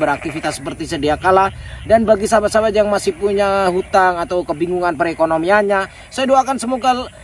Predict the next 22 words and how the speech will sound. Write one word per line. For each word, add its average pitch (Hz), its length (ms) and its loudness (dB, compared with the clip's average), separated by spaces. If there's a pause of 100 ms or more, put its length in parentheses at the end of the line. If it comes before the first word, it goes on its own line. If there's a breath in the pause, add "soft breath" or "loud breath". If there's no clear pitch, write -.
(460 loud breath)
eh, 185 540 2 (420)
melimpah 226 380 2 (100)
ruah 240 560 0 (100)
Rizkinya 190 480 -6
halalan, 180 400 0
thayyiban, 175 240 -2
manfaat 170 320 -2
dan 160 160 -2
berkah 160 240 -2
di 151 160 -4
dunia 151 160 -4
wal 147 160 0
akhirah. 156 320 0
Dan 147 160 0
tentunya 143 320 -4
sahabat-sahabat 143 480 -2
yang 147 160 -2
sedang 156 320 -6
jomblo, 208 320 4
duda 180 240 2
maupun 170 240 -4
janda, 165 320 2